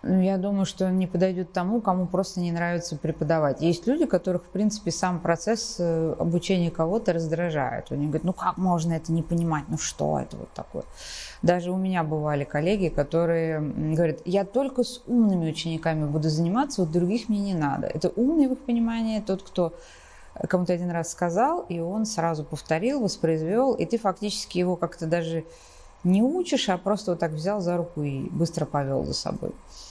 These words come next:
Но у всех темп разный, скорость разная, кто-то так, кто-то по-другому. Просто человеку должно, наверное, нравиться объяснять.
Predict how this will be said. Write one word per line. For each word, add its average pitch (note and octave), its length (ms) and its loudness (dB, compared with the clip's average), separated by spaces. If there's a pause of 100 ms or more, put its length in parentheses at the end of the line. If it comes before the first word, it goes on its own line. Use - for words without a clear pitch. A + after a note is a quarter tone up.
(580)
Но F#3+ 520 2
у F3 40 -2
всех - 280 -4
темп F3 280 -4
разный, C4 320 2
скорость E3 440 0
разная, F3 680 2 (400)
кто-то A3+ 300 -6
так, D3+ 260 -4 (140)
кто-то F#3+ 260 -4
по-другому. D3 1120 -4 (100)
Просто A#3 600 0 (280)
человеку G3 540 0
должно, F3 340 -2
наверное, F3+ 460 0
нравиться E3+ 420 -2
объяснять. D3+ 920 -4